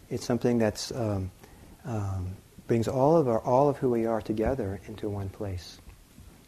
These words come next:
And one of the functions of samadhi is unification, collectedness, gathering together. And it,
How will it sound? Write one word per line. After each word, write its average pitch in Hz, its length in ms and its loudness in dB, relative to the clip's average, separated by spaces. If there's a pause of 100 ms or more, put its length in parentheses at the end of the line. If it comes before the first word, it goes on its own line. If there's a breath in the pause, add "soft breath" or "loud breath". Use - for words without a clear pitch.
(1500 loud breath)
And 117 440 2
one 123 240 2
of 117 80 4
the 104 60 2
functions 165 680 0 (160)
of 110 160 -4
samadhi 104 680 -2 (560 loud breath)
is 110 240 0
unification, 110 800 -2 (640)
collectedness, 110 800 0
gathering 110 480 -4
together. 95 460 -6 (1200 loud breath)
And 120 120 -2
it, 120 100 -4